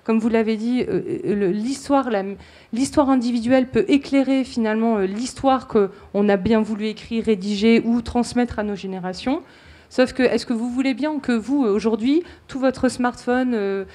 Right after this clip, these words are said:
tout, toutes vos données, euh, cons-, s-, soient versées aux archives de France, hein, parce qu'il y a quand même une mission, euh, pour créer l'histoire de France qui s'appelle les archives de France.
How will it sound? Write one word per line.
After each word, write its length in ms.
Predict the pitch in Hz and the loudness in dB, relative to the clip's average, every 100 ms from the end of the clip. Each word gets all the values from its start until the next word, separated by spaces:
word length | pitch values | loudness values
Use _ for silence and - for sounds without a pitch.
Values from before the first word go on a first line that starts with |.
| - | -20
tout, 140 | - 254 - | -12 -12 -4
toutes 220 | 330 339 | 0 2
vos 160 | 240 277 | 4 4
données, 480 | 247 240 262 370 381 - | 4 4 4 2 -4 -8
euh, 60 | 240 | -8
cons-, 200 | - 302 | -2 -2
s-, 440 | 277 214 220 - | -2 -8 -12 -12
soient 300 | - - 269 | -12 -4 -4
versées 580 | 262 214 208 277 - 285 | -4 -6 -2 -2 -2 2
aux 160 | 262 226 | 4 4
archives 340 | 220 - 233 | 2 0 -2
de 120 | 196 | 0
France, 360 | 196 - 370 381 | -4 0 0 0
hein, 40 | |
parce 140 | 233 226 | -4 -4
qu'il 80 | - | -6
y 20 | |
a 80 | 190 | -4
quand 100 | 214 | -2
même 80 | |
une 160 | 220 220 | -2 0
mission, 460 | 233 233 - 254 233 | 0 0 -4 -2 -2
euh, 140 | 185 185 - - | -4 -8 -20 -10
pour 160 | 240 | -10
créer 240 | 233 - 240 | -8 -8 -6
l'histoire 380 | 220 226 247 233 | -6 -4 -4 -2
de 80 | |
France 240 | 220 247 233 | -4 -6 -8
qui 80 | - | -8
s'appelle 260 | 175 190 | -8 -6
les 140 | 196 190 | -6 -8
archives 260 | 190 - | -10 -10
de 100 | 196 | -8
France. 340 | 196 262 339 | -6 -4 -6